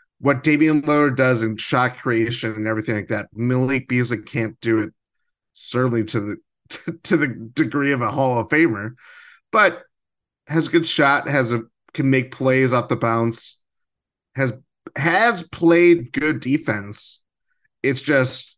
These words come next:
you know, when you c-, consider the fact that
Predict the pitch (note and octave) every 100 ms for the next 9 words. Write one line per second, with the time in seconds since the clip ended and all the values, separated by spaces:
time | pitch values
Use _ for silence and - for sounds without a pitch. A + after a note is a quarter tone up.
0 | - B2 A#2+ B2 A2+ G#2+ A#2+ A#2 A2 -
1 | - _ - - B2+ - B2 A#2+ A2 B2
2 | A2 - G#2